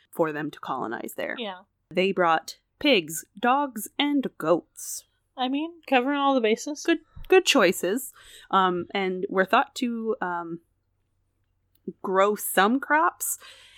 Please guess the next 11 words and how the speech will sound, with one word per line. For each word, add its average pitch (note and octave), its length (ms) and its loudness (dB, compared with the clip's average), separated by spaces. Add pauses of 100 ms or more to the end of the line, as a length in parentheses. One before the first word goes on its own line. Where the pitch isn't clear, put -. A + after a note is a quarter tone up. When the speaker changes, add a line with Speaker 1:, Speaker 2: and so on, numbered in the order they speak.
(120)
Speaker 1:
and F#3 420 0 (380)
depending B3 520 4
on F#3 280 2
which F3 560 0
areas F#3+ 720 0 (100)
of E3 300 -2
the D3+ 320 -2
Guanches E3+ 360 0
you're D3 100 -2
talking A3+ 400 2
about, G3+ 380 4